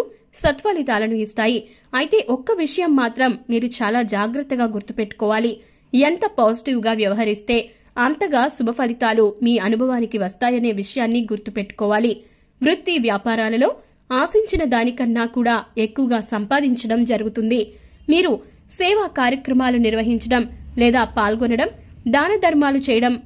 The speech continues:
ఇలాంటివి జరిగే అవకాశం చాలా ఎక్కువగా కనిపిస్తుంది. అలాగే ఈ రాశికి చెందిన వారు ఎక్కువగా సమాజంలో విశేషంగా గౌరవ మర్యాదలు పొందుకుంటారు. మీకంటూ సమాజంలో ఒక గుర్తింపు లభిస్తుంది. ఈ గుర్తింపు ద్వారా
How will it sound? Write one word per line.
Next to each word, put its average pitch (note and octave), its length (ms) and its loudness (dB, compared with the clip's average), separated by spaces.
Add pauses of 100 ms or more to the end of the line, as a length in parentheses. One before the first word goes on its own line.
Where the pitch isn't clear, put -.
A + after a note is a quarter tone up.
(160)
ఇలాంటివి D#4+ 500 2
జరిగే A3+ 360 2 (140)
అవకాశం G#3+ 400 -2 (100)
చాలా A#3 200 0 (140)
ఎక్కువగా A3+ 300 -2
కనిపిస్తుంది. A3 600 -2 (460)
అలాగే D#4 280 2 (100)
ఈ - 40 2
రాశికి A#3+ 500 0
చెందిన A#3 280 2
వారు A3 280 2 (460)
ఎక్కువగా C4+ 380 0 (180)
సమాజంలో A#3+ 560 2 (480)
విశేషంగా D4+ 720 2 (360)
గౌరవ C#4 380 4
మర్యాదలు A#3+ 680 0
పొందుకుంటారు. G#3+ 580 0 (380)
మీకంటూ C4+ 500 2
సమాజంలో A#3+ 640 0
ఒక B3+ 140 0 (120)
గుర్తింపు B3+ 400 -2
లభిస్తుంది. A3 580 0 (380)
ఈ D#4+ 80 0 (140)
గుర్తింపు G4 460 0
ద్వారా C4 280 2